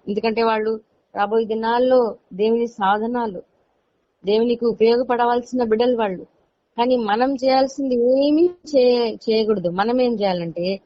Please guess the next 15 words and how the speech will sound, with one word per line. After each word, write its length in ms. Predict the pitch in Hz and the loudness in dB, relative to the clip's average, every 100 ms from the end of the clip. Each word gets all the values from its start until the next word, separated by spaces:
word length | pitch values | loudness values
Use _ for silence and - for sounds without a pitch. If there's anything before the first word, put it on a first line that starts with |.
| _ _ _ _ 185 | _ _ _ _ -6
కన్నీటితో 760 | 196 214 214 214 214 214 202 | -2 0 2 0 -2 -2 0
వారి 200 | 190 185 | 0 -2
గురించి 480 | 180 185 190 185 190 | -4 -6 -8 -8 -8
మొరపెట్టడం 760 | 175 185 190 196 196 196 190 | -4 -6 -4 -6 -6 -8 -8
నేర్చుకోవాలా. 580 | 175 170 - - 165 160 - _ _ _ _ - | -8 -10 -16 -10 -8 -8 -12 _ _ _ _ -4
ఏ 140 | 190 | -2
సమయమైనా, 880 | 208 214 202 202 202 196 190 185 170 _ _ _ _ _ - | -2 -4 -4 -4 -4 -4 -4 -4 -6 _ _ _ _ _ -8
ఎప్పుడైనా 840 | 180 _ 226 233 220 208 190 175 - _ _ 180 | -8 _ 0 2 2 0 -2 -6 -14 _ _ -4
మన 160 | 190 | -2
బిడ్డల 260 | 196 202 208 | 0 0 -2
కొరకు 440 | 208 190 180 190 | 0 -2 -2 -6
మనం 220 | 190 185 | -4 -4
ప్రార్థించినట్లు 1160 | 180 - 185 196 196 226 226 220 202 180 196 190 - _ _ 165 | -6 -4 0 0 -2 -4 -4 -6 -6 -4 -6 -6 -10 _ _ -6
దాఖలు 580 | 175 185 190 220 214 | -2 -2 -2 0 0
ఉండాల. 460 | 208 196 247 233 | -2 0 0 0